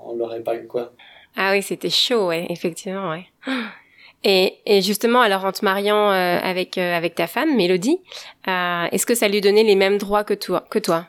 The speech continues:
Speaker 2: Parce que, euh, la green card te permet donc d'avoir un, un, une autorisation de travail sur le sol américain. Euh, c'est bien ça ?
Speaker 1: Ouais, exactement. Alors, c'est une green card qui est valable pendant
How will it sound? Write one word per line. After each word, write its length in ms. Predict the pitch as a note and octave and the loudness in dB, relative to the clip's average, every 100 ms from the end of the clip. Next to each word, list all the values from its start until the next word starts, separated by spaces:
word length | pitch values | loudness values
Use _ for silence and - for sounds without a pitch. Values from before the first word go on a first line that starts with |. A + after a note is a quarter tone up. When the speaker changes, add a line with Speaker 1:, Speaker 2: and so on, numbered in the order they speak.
| - | -8
Speaker 2:
Parce 180 | F#3 - | -4 0
que, 320 | F#3 F3 - | 0 2 2
euh, 80 | F3 | 2
la 120 | F3+ | 2
green 240 | F3+ G3 F#3 | 2 2 2
card 300 | A3 A3 A3+ | 2 0 0
te 80 | G#3 | -4
permet 320 | F#3 F3+ F#3+ | -2 0 -2
donc 160 | F3+ F3 | -2 -2
d'avoir 320 | E3+ F3+ F#3+ | 0 0 0
un, 160 | E3+ - | -2 -2
un, 200 | F3 E3+ | -2 -2
une 140 | F3 | 0
autorisation 520 | F3+ F#3 F3+ F3+ F3 F3 | 0 2 2 0 -2 -4
de 40 | |
travail 440 | - F3+ F3 F#3+ | -2 -2 -2 -2
sur 160 | G3 F3+ | -4 -4
le 100 | E3 | -4
sol 160 | F3+ F3+ | -2 0
américain. 560 | F3 F3 D#3+ F#3+ D4+ _ _ - - - - | 0 -2 -4 -2 -2 _ _ -20 -20 -20 -8
Euh, 800 | F3+ F3 E3+ E3 E3 E3+ F3 F3 | -6 -4 -4 -4 -6 -8 -8 -8
c'est 120 | F3 F#3+ | -4 0
bien 140 | F#3 | 0
ça ? 180 | F#3 G#3 | 0 0
Speaker 1:
Ouais, 180 | D3+ F3 D3 | 2 2 0
exactement. 460 | C#3 C#3 D3 D3 | -2 -2 -2 0
Alors, 200 | C#3+ C3+ | 2 0
c'est 120 | - | 0
une 60 | D3+ | -2
green 180 | C#3 C#3+ | -2 0
card 200 | D#3+ D#3 | 0 0
qui 80 | D3+ | 0
est 60 | |
valable 240 | C3 C#3 C#3 | 2 0 2
pendant 360 | B2+ B2 A#2+ | 0 0 -4